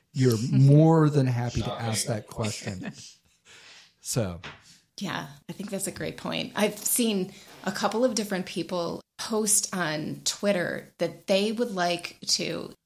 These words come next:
Speaker 2: actually start to ask interviewers for references <laughs> or start to ask a workplace that's interviewing them,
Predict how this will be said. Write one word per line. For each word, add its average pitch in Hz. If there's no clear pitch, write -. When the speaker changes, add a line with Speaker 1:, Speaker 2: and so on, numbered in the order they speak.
Speaker 2:
actually 196
start 170
to -
ask 165
interviewers 165
for 151
references -
<laughs> -
or 220
start 233
to -
ask 208
a 214
workplace 202
that's 185
interviewing 196
them, 170